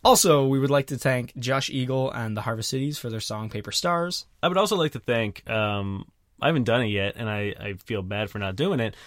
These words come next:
Speaker 2: um, my lovely girlfriend Amanda, because we are using literally a hundred percent of her things. Uh, this is her microphone, and we use her laptop to record. Um, so
Speaker 1: And
Speaker 2: this
Speaker 1: it's her Dan,
Speaker 2: podcast
Speaker 1: so.
Speaker 2: And it's me.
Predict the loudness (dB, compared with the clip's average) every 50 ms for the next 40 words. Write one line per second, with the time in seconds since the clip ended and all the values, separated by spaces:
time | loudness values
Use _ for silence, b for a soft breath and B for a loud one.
0 | B B B 2 4 6 6 4 4 2 -2 -4 -4 -4 -2 -2 -2 -4 -4 -6
1 | -4 -4 -6 -4 -4 -6 -4 -4 -4 -2 -2 -2 -2 -2 -4 -6 -8 -12 -6 -6
2 | -2 0 0 -2 0 0 0 0 2 2 2 0 0 0 0 0 0 0 -2 -4
3 | -8 -8 -6 -4 -4 -4 -4 -4 -2 -2 0 0 0 -2 -2 -2 -2 -2 -2 -4
4 | -4 -6 -8 -8 -6 -6 -6 -6 -6 -8 -12 -12 -8 -6 -6 -6 -6 -6 -6 -6
5 | -4 -4 -6 -8 -8 -10 -12 -10 -8 -6 -6 -4 -6 -6 -4 -4 -4 -4 -4 -4
6 | -4 -4 -2 -2 -2 -4 -6 -6 -8 -6 -6 -4 -6 -6 -6 -6 -4 -4 -4 -4
7 | -4 -6 -6 -4 -4 -4 -4 -4 -4 -6 -6 -6 -8 -8 -6 0 2 4 4 4
8 | 2 B B B B B B B B 0 4 6 6 8 6 6 6 4 2 0
9 | -4 -6 _ _ _ _ _ _ -6 -2 0 2 2 2 4 4 4 4 6 4
10 | 2 2 0 -2 -6 -8 -10 -8 -6 -4 -4 -4 -4 -4 -2 0 2 2 2 2
11 | 2 2 2 2 2